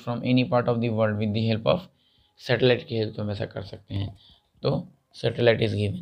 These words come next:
Number two, dash is similar to the private messaging through internet। Private messaging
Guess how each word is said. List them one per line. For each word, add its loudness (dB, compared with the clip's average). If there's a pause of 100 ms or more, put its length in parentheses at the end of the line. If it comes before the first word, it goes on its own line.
(800)
Number 6 (720)
two, 2 (760)
dash 8
is 2
similar 6
to 8
the 4
private 6
messaging 2
through 0
internet। -2
Private 4
messaging 4